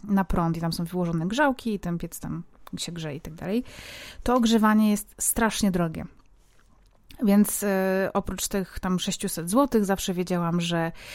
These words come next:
będzie jakaś gigantyczna opłata za ogrzewanie, e, zimą.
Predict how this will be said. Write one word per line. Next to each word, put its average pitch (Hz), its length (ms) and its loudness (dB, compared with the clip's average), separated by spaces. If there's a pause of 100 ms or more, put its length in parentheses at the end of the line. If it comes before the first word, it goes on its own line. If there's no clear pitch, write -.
(220)
będzie 180 220 2
jakaś 180 260 -2
gigantyczna 190 680 0
opłata 170 460 -2
za 160 180 -4
ogrzewanie, 170 720 0
e, 160 340 -4
zimą. 240 560 6